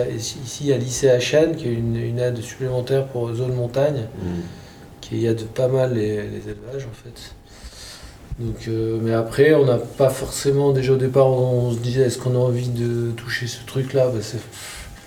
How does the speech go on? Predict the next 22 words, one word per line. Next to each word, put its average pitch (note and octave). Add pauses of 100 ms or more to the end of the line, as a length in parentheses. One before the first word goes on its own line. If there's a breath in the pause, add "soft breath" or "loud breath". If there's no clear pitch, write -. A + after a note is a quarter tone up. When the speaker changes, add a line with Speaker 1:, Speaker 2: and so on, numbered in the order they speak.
(720 loud breath)
Speaker 1:
c'est -
pas, A#2
on A2
trouve A#2
que -
c'est A2
pas A#2
super, -
euh, A#2
bien A#2
distribué, A#2
ni A2+
équitable, A#2
ni A2+
rien, A#2
donc, G#2+ (120)
euh, A2+
on -
s'est A2
dit, A2
euh, - (260)
pff, -